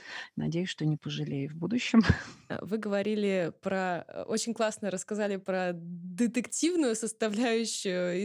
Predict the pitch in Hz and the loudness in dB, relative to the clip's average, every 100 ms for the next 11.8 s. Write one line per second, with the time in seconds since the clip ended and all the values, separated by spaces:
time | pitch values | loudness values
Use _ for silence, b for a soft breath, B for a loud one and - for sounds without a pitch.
0 | 220 - 214 254 247 220 196 180 196 214 | -2 -2 -2 2 2 2 0 -4 -2 -2
1 | 220 214 196 190 208 208 277 381 - 190 | 0 -2 -2 -4 -4 -2 -2 -2 0 -2
2 | 185 196 220 233 226 247 240 185 202 190 | -4 -2 0 2 2 0 0 -2 -2 -2
3 | 220 214 226 233 254 - - 214 208 202 | -2 0 0 -2 -2 -6 -2 -2 0 -2
4 | - 220 208 208 226 233 208 208 - 170 | 0 0 0 -2 -4 0 -2 -2 -6 -2
5 | 208 208 214 b b b b - 220 220 | -2 -2 -4 b b b b -8 -2 0
6 | 247 - 247 302 - 233 220 190 196 214 | 0 0 0 0 0 0 0 -2 -2 0
7 | 196 190 190 180 185 180 190 - 196 190 | -2 -2 -4 -4 -6 -6 -8 -8 -8 -8
8 | - 175 185 190 - 196 190 B B B | -6 -4 -2 -4 -2 -2 -2 B B B
9 | - - 190 190 185 - - - 220 240 | -6 -2 0 0 -2 -2 -4 -2 -2 -2
10 | 220 202 226 - - - 208 208 196 233 | -2 -2 0 -2 -4 -6 -2 -2 -2 0
11 | 277 226 196 190 196 196 220 | 0 0 -4 -4 -2 -2 -4